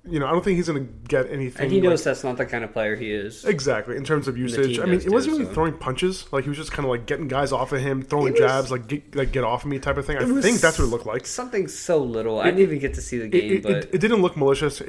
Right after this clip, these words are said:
Speaker 1: it didn't look dumb. You know, it wasn't, like, a dumb play. You, you know what I mean? Like,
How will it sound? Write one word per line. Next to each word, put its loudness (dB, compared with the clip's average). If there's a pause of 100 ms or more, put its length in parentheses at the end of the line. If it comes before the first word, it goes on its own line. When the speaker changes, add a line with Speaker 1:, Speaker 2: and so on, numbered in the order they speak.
Speaker 1:
it -4
didn't 4
look -2
dumb. -4 (440)
You -2
know, 0
it 4
wasn't, 6
like, 0
a 0
dumb -2
play. 0
You, -2
you -4
know 6
what 6
I 2
mean? 4
Like, 0